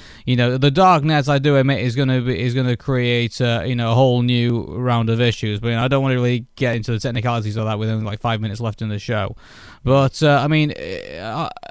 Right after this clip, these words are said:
I just don't understand what this is gonna. Even, even the fact, you know, uh, there's, you, you know, they're gonna get a, they're gonna, they're gonna get around this. You know, it's like, you know, they're gonna find ways to block this out. You know, basically, so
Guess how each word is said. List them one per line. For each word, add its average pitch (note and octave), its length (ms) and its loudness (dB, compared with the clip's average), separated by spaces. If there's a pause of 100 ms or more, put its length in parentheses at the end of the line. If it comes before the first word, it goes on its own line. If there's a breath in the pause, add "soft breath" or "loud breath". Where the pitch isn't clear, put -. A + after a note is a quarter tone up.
(120)
I E3+ 120 -2
just F#3 200 0
don't F3 180 6
understand D3 380 2
what C3 100 0
this B2 140 0
is A#2+ 60 -4
gonna. A#2+ 240 -2
Even, A#3 460 0
even B3+ 260 0
the G#3+ 100 -2
fact, F3 280 0
you F#3 120 0
know, F3+ 240 2
uh, E3+ 140 4 (360 loud breath)
there's, G3+ 220 2
you, G3 300 -2
you B3+ 120 -2
know, E4 140 0
they're A3+ 100 2
gonna G3 160 0
get E3 140 2
a, B2 160 -2
they're D3+ 100 -2
gonna, E3 200 2
they're F3 180 0
gonna D#3 180 2
get C#3 140 2
around C3 340 2
this. E2 300 -10 (340)
You A3+ 160 2
know, A3+ 80 4
it's G#3 80 2
like, A3 160 2
you B3 80 0
know, G#3 100 2
they're B3+ 140 0
gonna C#4 160 0
find F3 240 2
ways D#3 260 2
to C3 120 2
block B2+ 280 0
this A2 220 -2
out. A2 360 -4
You B2+ 100 -4
know, A#2+ 180 0
basically, B2+ 340 -2
so C3+ 240 2